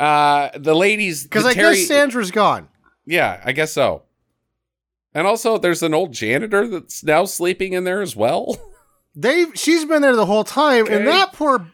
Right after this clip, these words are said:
Speaker 2: old bag has to sleep on the top bunk. I'm like, "What the fuck, <laughs> man? You're making her get up there? That's fucked up. You're doing that wrong, too."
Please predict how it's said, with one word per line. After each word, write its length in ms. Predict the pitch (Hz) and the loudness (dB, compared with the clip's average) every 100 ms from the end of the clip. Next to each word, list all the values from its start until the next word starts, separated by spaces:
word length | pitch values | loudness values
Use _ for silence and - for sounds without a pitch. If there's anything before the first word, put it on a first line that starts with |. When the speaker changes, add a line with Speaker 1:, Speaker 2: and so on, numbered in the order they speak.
| _ _ | _ _
Speaker 2:
old 340 | - 226 220 151 | -2 2 2 0
bag 340 | 160 208 269 226 | 0 2 2 0
has 180 | 247 | -2
to 120 | 247 254 | -2 -6
sleep 280 | - 285 277 | -2 -2 0
on 140 | 269 | 0
the 80 | 220 | -2
top 320 | - 285 196 | -2 -2 0
bunk. 220 | 220 202 | 0 -2
I'm 80 | 160 | 0
like, 100 | 165 | -2
"What 120 | 285 | -2
the 360 | - 330 - 370 | 0 -2 0 -2
fuck, 300 | - - - | 2 0 2
<laughs> 80 | - | -2
man? 240 | 143 156 | 0 0
You're 100 | 214 | 0
making 300 | 262 294 254 | 0 0 0
her 180 | 233 277 | 0 -2
get 220 | 214 277 | 0 0
up 200 | 277 285 277 | 2 0 0
there? 300 | 294 302 302 - _ | 0 0 -6 -20 _
That's 240 | 302 320 - | -2 -2 -4
fucked 480 | _ 254 208 - | _ 0 0 -2
up. 320 | 247 214 101 - _ | -2 -2 -4 -12 _
You're 120 | - 262 | -6 -2
doing 340 | 302 349 339 | 2 2 4
that 240 | 339 349 | 2 2
wrong, 360 | 220 214 269 285 | 2 2 2 0
too." 480 | - 339 320 170 90 | -4 -4 0 0 -4